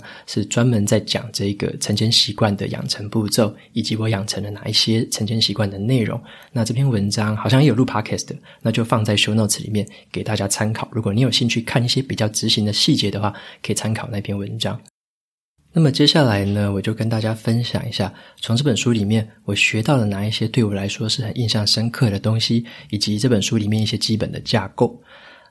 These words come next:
那么我学到一个很特别的一件事情是，作者他有提一个东西叫做“为什么不要去按贪睡键”。OK，这个贪睡键指的是说我们手机上面，像我们现在都是用这种智慧手机嘛，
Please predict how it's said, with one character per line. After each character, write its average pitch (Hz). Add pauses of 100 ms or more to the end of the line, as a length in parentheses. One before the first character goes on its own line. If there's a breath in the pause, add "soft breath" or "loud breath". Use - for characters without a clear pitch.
那 160
么 123
我 104
学 113
到 160
一 151
个 117
很 98
特 135
别 101
的 101
一 101
件 104
事 110
情 98
是， 104 (340 loud breath)
作 190
者 110
他 123
有 101
提 101
一 101
个 104
东 110
西 107
叫 104
做 110 (300 loud breath)
“为 180
什 110
么 95
不 -
要 107
去 -
按 110
贪 113
睡 113
键”。 - (420)
OK， 98
这 139
个 151
贪 127
睡 123
键 113
指 -
的 104
是 -
说 113
我 104
们 101
手 -
机 113
上 107
面， 107
像 110
我 104
们 104
现 107
在 107
都 104
是 110
用 107
这 107
种 98
智 120
慧 110
手 -
机 104
嘛， 110